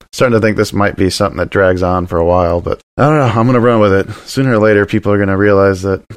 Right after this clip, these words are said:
you know, the, holding the potential cure to cancer <laughs> is worth something.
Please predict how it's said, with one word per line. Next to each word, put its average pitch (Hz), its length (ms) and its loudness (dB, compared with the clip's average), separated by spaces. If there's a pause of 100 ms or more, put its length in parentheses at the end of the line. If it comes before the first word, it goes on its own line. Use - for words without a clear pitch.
(140)
you 113 80 -4
know, 101 160 0
the, - 200 -10 (280)
holding 120 280 2
the 107 60 0
potential 110 460 -2
cure 110 340 -2
to 101 100 0
cancer 98 540 -2 (560)
<laughs> - 540 -4
is 151 200 -2
worth 117 240 0
something. 98 460 -4